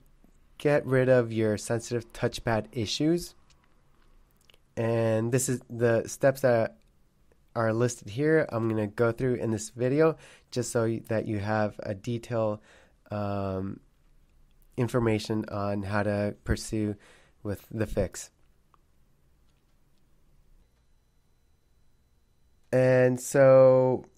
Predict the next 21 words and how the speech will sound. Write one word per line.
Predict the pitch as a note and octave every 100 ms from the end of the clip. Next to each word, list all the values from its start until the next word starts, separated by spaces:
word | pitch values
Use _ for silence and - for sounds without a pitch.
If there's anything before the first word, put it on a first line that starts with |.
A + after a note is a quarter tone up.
| _ _
now | B2 D#3+ E3 C#3
I'm | A2
just | C3 G#2
basically | A#2+ A#2+ - A#2 G2+
gonna | F#2+ G2+ G2
walk | F#2+ G#2 -
you | A2
through | - G#2+ G#2 G#2
on | G2+ G2 G2 G2 F#2+
how | G2 G2
to | G2 F#2+ F#2+ - _ _ _ - -
go | A2+ G#2+
through | A2 G#2+
these | G2 F#2+
steps | - B2 B2 - -
and | G#2 F#2+ -
fix | A2+ G#2 - A2+
your, | G2 F#2+ F#2+ F2+ F2 _ _ _ _ _ _ _ _ _ _ _ _ G2
uh, | F#2
sensitive | F2 A2 G2 G#2 F2 - -
touchpad. | A2+ G#2+ - E2+